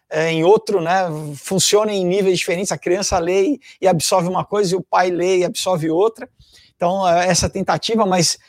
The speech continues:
basicamente pro, pra criança poder ler também, né? É, tem uma, um, aí sim uma, uma distópica que, na verdade, é um, é uma adaptação de um conto que eu já escrevi, que eu participei de uma coletânea de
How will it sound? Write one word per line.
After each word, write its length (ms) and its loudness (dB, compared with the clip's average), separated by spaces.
basicamente 540 2
pro, 200 2
pra 180 -2
criança 480 0
poder 320 -6
ler 260 -2
também, 460 -10
né? 340 -10
É, 840 -6
tem 200 4
uma, 400 6
um, 280 0
aí 340 2
sim 280 0
uma, 260 0
uma 340 -4
distópica 600 0
que, 120 -12
na 120 0
verdade, 480 2
é 100 4
um, 220 -6
é 80 -2
uma 220 -2
adaptação 640 -2
de 60 -2
um 160 -4
conto 460 -2
que 140 -4
eu 140 0
já 140 -2
escrevi, 460 -6
que 80 -8
eu 40 -6
participei 460 -4
de 60 -6
uma 160 -4
coletânea 500 -6
de 320 -6